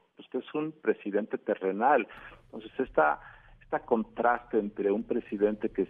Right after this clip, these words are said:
siente que pertenece a otra dimensión, que está en un ámbito ya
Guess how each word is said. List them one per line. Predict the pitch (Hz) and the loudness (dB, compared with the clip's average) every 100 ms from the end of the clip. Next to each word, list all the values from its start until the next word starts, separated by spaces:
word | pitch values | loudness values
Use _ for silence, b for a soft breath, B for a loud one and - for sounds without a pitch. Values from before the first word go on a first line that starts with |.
| - | -2
siente | 107 110 107 | -4 0 -2
que | 92 | -2
pertenece | - 90 - 92 101 110 | -2 -2 -2 -4 -2 -2
a | |
otra | 107 107 | 0 0
dimensión, | 95 90 85 71 - 98 104 104 | 0 -2 -6 -8 -2 0 0 0
que | 92 | -4
está | - 101 | 0 -2
en | 104 | 0
un | 104 | 0
ámbito | 104 104 104 101 | -2 -2 -6 -6
ya | 90 95 98 | -4 0 0